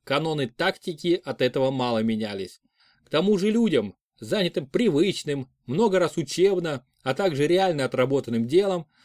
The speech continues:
стало как-то не до панических размышлений о природе растекшегося в округе тумана и прочем. Тактика русских не слишком совпадала с тактикой американцев. Еще бы, ведь у них имелись некоторые неизвестные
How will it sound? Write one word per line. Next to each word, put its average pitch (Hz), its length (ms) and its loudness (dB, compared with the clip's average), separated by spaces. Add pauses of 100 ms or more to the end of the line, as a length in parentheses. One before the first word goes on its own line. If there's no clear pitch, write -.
(220)
стало 240 380 2
как-то 180 560 0
не 180 160 0
до 180 120 2
панических 208 680 0
размышлений 160 580 0
о 143 140 -4
природе 156 500 2
растекшегося 151 760 0
в 147 40 2
округе 143 340 -4
тумана 180 460 -2
и 175 180 -2
прочем. 165 500 -2 (580)
Тактика 180 440 0
русских 190 580 -2
не 160 140 -2
слишком 220 360 -2
совпадала 175 520 2
с - 80 -10
тактикой 160 440 0
американцев. 120 680 -2 (460)
Еще 160 460 2
бы, 98 220 -2 (420)
ведь 170 240 -2
у 208 60 2
них 202 260 0
имелись 190 400 0
некоторые 180 480 0
неизвестные 143 880 0